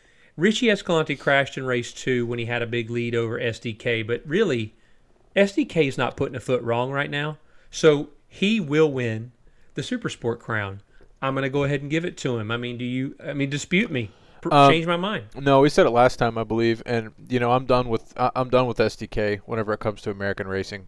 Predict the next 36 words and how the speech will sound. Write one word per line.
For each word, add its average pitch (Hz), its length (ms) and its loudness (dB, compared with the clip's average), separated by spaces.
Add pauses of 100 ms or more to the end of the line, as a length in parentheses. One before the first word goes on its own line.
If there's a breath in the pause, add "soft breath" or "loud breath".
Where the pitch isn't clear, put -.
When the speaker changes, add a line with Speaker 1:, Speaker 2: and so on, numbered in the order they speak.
Speaker 2:
S 113 140 -4
D 117 100 -8
K 104 140 -2
needs 101 180 -10
to 104 80 -8
be 95 140 -2
out 95 140 -2
of 92 60 -8
America. 92 440 -12 (200)
He, 107 160 -6
and 107 220 -8
he's 107 160 -10
gone. 101 300 -2
He 98 80 -8
needs 98 180 -10
to 101 140 -6
get 123 100 -2
a-, 110 40 2
Speaker 1:
One 110 40 2
hundred 107 160 -2
percent. - 360 -16
Speaker 2:
get 127 100 -10
a-, 123 200 4
Speaker 1:
Yeah. - 120 -6 (120)
Speaker 2:
get 123 120 4
across 127 300 2
the 123 80 -4
pond 110 280 -2
and 104 140 -6
start 104 260 0
taking 101 240 -4
it 95 80 -6
to 104 100 -6
those 98 200 -4
boys. 101 400 -6 (580 soft breath)
Speaker 1:
Right. 135 240 0